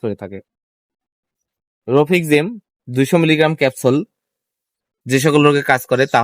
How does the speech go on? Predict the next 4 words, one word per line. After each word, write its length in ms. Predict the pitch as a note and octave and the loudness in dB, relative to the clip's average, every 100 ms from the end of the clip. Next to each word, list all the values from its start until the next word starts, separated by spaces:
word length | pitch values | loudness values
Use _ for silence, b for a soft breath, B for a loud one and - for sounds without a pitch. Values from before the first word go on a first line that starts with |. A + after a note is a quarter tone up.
| A#2+ | 0
হলো 180 | A#2+ G3 _ _ _ _ _ _ _ _ _ _ _ _ _ _ _ - | -2 -4 _ _ _ _ _ _ _ _ _ _ _ _ _ _ _ -2
প্রাপ্তবয়স্কদের 840 | C3+ - D3+ D3 D3 D3+ C#3 C#3+ C4 _ _ _ _ _ _ _ _ _ | -2 0 2 2 2 -2 0 -2 -4 _ _ _ _ _ _ _ _ _
সাধারণ 600 | - - D3 C#3+ D#3 E3 F#3+ A#3 _ _ _ _ _ - | -20 -4 -2 0 2 2 0 -6 _ _ _ _ _ -20
সর্দি, 580 | - - D3 C3+ C3 | -14 0 0 2 0